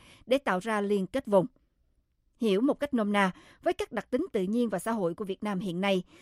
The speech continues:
sẽ có một hoặc hai hay cùng lắm là ba khu vực cần được tập trung đầu tư để trở thành đầu tàu, mở rộng chân rết cùng kéo các vùng lân cận phát triển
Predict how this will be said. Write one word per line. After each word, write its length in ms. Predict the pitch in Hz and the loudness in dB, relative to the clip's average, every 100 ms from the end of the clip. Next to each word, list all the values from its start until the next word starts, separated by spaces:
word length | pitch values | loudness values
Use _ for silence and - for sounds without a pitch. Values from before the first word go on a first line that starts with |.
| - | -8
sẽ 120 | 254 | -6
có 140 | 269 370 | -2 2
một 300 | 220 185 226 | 2 0 -4
hoặc 140 | 190 | -10
hai 360 | - 262 262 240 - - | -4 0 2 0 -6 -6
hay 120 | 269 | -4
cùng 220 | - 180 | -2 -2
lắm 200 | 190 285 | 0 -2
là 160 | 269 185 | -2 -4
ba 260 | - 233 | -2 -4
khu 140 | 226 226 | -2 -4
vực 200 | 185 - | -4 -6
cần 160 | 180 | -8
được 140 | 175 - | -8 -8
tập 120 | 175 - | -10 -6
trung 160 | 208 | -4
đầu 140 | 196 175 | -2 -2
tư 320 | - 208 196 | 0 0 0
để 140 | 175 196 | -2 -4
trở 140 | 226 | -4
thành 280 | 240 202 175 | -4 -4 -4
đầu 180 | 180 170 | -4 -2
tàu, 320 | 190 180 170 - - - | 2 2 2 -6 -18 -2
mở 140 | 220 | 2
rộng 220 | - 175 175 | 2 0 -2
chân 200 | 226 208 | -2 0
rết 340 | 240 330 _ | 0 -2 _
cùng 240 | 220 185 170 | -2 -2 -2
kéo 200 | 208 240 | -2 -4
các 160 | 320 349 | -4 -4
vùng 180 | 190 175 | -4 -2
lân 180 | 190 | -4
cận 260 | 185 175 175 | -2 -4 -6
phát 200 | 262 277 | -10 -4
triển 280 | 202 170 | -2 -2